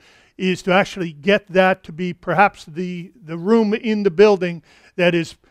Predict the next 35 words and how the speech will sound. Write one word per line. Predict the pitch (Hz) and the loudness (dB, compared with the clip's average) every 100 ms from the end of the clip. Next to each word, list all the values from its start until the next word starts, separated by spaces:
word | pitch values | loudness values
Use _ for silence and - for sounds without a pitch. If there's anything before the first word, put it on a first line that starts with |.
| _ | _
prepared | - 190 - 220 233 233 185 | -4 -4 -2 2 2 2 -4
for | - 196 | -4 -4
use | 165 214 196 190 | -2 -2 -2 -6
before | - 185 - 196 190 | -4 -4 0 0 2
any | 190 175 | 0 -2
other | 180 165 | -2 -2
room | 151 165 156 - _ _ _ | -8 -12 -14 -18 _ _ _
is | - 165 165 - | -6 -4 -4 -10
prepared. | - 156 - 156 143 143 | -14 -12 -4 -4 -4 -4
We | 190 | -2
want | 202 214 - | 2 2 2
to | 185 | -4
use | 160 208 220 | -2 -4 -2
that | 180 175 170 | 2 2 0
even | 214 220 214 185 | -4 -4 -4 -2
before | 190 202 196 175 | -2 2 0 0
we | 185 175 - _ _ | -4 -8 -12 _ _
worship | 185 196 - 185 - | 2 2 0 -8 -6
there, | 160 156 151 - _ - | -6 -4 -6 -14 _ -2
gather | 180 190 202 185 | 4 6 6 2
people | - 190 185 180 170 - _ _ | -2 -8 -6 -4 -4 -6 _ _
together | 190 151 170 170 160 160 | -8 -4 -2 -2 -4 -8
for | - 175 165 151 139 _ _ _ | -10 -6 -6 -6 -10 _ _ _
prayer. | _ 151 139 120 | _ -8 -8 -10
So | - 185 | -2 0
phase | 175 - 226 220 - | 0 4 4 4 -2
one | 180 202 175 160 | 4 4 4 0
is | 156 - _ _ | -8 -14 _ _
these | 180 170 | -8 -8
four | - 214 202 | 0 6 6
weeks | 175 196 - - | 6 -2 -4 -6
of | 175 | -4
prayer. | - 180 160 | 0 2 2
Phase | - 226 226 196 - _ _ - | 2 2 2 -4 -12 _ _ -10
two, | - 247 196 156 | -2 2 2 0